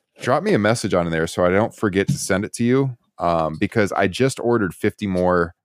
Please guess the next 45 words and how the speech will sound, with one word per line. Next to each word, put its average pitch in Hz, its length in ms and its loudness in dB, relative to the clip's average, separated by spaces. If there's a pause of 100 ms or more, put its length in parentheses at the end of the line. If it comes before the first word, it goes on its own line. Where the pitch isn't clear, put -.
(100)
a - 40 -8
couple 95 200 0
of 85 80 0
days 90 240 2
ago. 90 220 2
They 85 80 2
should 120 220 -2
be 98 160 0
here 90 160 2
in 82 40 -2
a 82 60 -4
couple 87 260 -2
of 80 80 0
days. 82 220 0
They're 95 120 0
the, 85 140 -8 (120)
they're 104 160 0
the 92 160 0
high 139 260 0
quality, 123 560 0
like, 85 160 2 (160)
die 98 220 2
cut - 280 -6
stickers - 560 -8 (360)
with 104 180 -2
the 90 100 -2
logo. 80 520 0 (580)
And 90 180 -4
so 87 360 2
I 101 160 2
am 123 100 0
gonna 107 160 2
be 85 80 -4
sending 87 340 -2
those 78 220 -4
out 73 240 2 (220)
very 87 320 0
soon, 92 500 -2
but 85 180 -2
D 147 200 0
M 135 100 2
me 123 140 2
on, 98 160 0
on 98 180 -2
Patreon 87 720 0